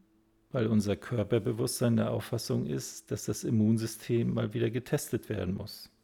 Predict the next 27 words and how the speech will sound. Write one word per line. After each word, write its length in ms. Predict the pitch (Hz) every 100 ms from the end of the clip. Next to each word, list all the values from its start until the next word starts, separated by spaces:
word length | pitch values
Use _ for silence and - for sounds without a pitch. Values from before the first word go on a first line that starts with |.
| _ _ - - _ _ _ - - _ _ -
und 160 | 117
mal 160 | 104 98
wieder 160 | 95 110
etwas 240 | - -
zu 80 | -
tun 340 | - 123 123
haben 140 | 101 92
muss, 180 | 90
um 100 | -
trainiert 380 | - 120 113 131
zu 220 | - 113
werden. 420 | 104 101 98 110 107 _
Das 260 | - 110 -
gibt 200 | 104 -
es 180 | 127 -
tatsächlich. 840 | 117 107 127 123 113 92 - - _ _ _ _ -
Dann 120 | 101
bekommt 360 | 98 - 113 120
man 80 |
einen 100 | 101
leichten 280 | 101 104 -
Schnupfen, 520 | - - 131 - 143
hängt 240 | 127 104 -
damit 200 | 98 -
eine 160 | 95
Weile 200 | 92 92
rum 420 | 92 113 135 160